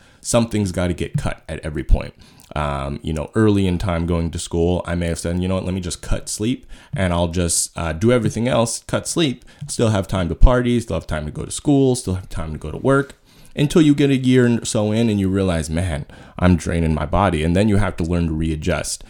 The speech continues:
and balance your time differently. Do I add a little bit more sleep and take away party time? Do I, uh, you know, sometimes you may feel like, "Well, maybe if I just take away some study time or some work time, then I can still get my sleep." But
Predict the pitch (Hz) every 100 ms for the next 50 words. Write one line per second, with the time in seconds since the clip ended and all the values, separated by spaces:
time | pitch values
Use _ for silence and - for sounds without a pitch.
0 | - - 98 85 85 76 78 76 82 73
1 | 78 85 - - 78 - - 90 78 76
2 | 78 - 87 87 87 82 80 82 82 -
3 | 85 80 80 78 85 80 - 87 82 -
4 | 82 76 76 - - - 92 80 78 76
5 | 73 - 78 71 - 85 71 110 95 95
6 | 90 87 85 80 92 82 80 101 117 110
7 | 110 101 95 87 85 82 90 82 82 82
8 | 78 - 90 82 78 80 71 73 - 78
9 | 90 87 - 78 76 78 - _ 113 107
10 | 98 - 90 80 82 78 76 - 80 78
11 | - 82 78